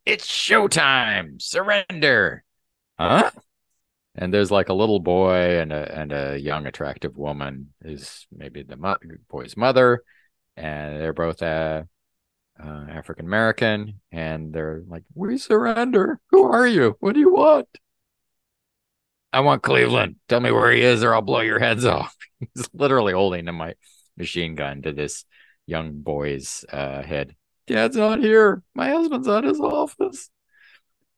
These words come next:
So next thing you've got is, um, the little boy calling the guy, "To Dad, it's Billy." "You got him? Give me that. Cleveland, your men are all beaten. You, I've got your wife and kid at gunpoint, just like you have my friend.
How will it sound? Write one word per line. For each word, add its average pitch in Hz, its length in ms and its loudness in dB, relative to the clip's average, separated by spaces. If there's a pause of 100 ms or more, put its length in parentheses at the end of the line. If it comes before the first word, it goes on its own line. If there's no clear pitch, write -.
(180)
So - 120 -14
next 123 220 0
thing 120 200 2
you've 98 180 2
got 98 280 2
is, 87 400 -4
um, 80 440 -8 (440)
the 98 60 -6
little 113 220 2
boy 104 320 6
calling 101 640 0
the 98 100 0
guy, 98 320 -4 (520)
"To 170 120 -2
Dad, 165 400 2
it's 185 220 2
Billy." 208 580 4 (160)
"You 90 120 -6
got 107 200 6
him? 143 220 4 (180)
Give 147 120 4
me 131 120 4
that. 98 260 4 (220)
Cleveland, 127 520 2 (220)
your 98 120 -2
men 107 180 2
are 107 100 4
all 101 100 6
beaten. 92 260 2
You, 117 120 4
I've 123 100 4
got 151 140 6
your 143 120 6
wife 147 220 6
and 147 80 -4
kid 147 160 4
at 131 120 2
gunpoint, 143 560 2
just - 240 -12
like 71 200 -10
you 78 100 -6
have 76 200 -6
my 76 200 -10
friend. 80 460 0